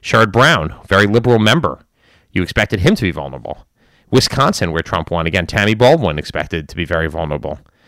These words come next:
another pickup. And West Virginia, where you have an incumbent, where Trump won by forty points, Joe Manchin expected to be very vulnerable. He's leading in the polls.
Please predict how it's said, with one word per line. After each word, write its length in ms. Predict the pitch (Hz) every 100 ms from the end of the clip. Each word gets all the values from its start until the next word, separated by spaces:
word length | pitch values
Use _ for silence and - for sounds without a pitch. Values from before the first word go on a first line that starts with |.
| _ _
another 400 | 90 82 82 80
pickup. 460 | 76 92 - 71 - _ _ -
And 600 | 110 107 104 104 104 - - -
West 260 | 98 127 -
Virginia, 520 | 131 139 165 131 123
where 120 | 117
you 80 | 104
have 140 | 104
an 60 | 107
incumbent, 680 | 101 - 110 98 98 - - - - - _ _ _ _ _ _ _ _ _ _ _ _
where 100 | -
Trump 300 | - 165 135
won 140 | 123
by 100 | 104
forty 380 | 95 - 123 120
points, 400 | - 170 156 -
Joe 180 | - 101
Manchin 480 | 120 190 190 69 95 _ _
expected 600 | - 98 - 92 - 87
to 60 | 87
be 60 | 82
very 220 | 87 82
vulnerable. 300 | 82 76 82
He's 240 | 131 123
leading 240 | 104 87 85
in 80 |
the 80 | 80
polls. 420 | - 80 - -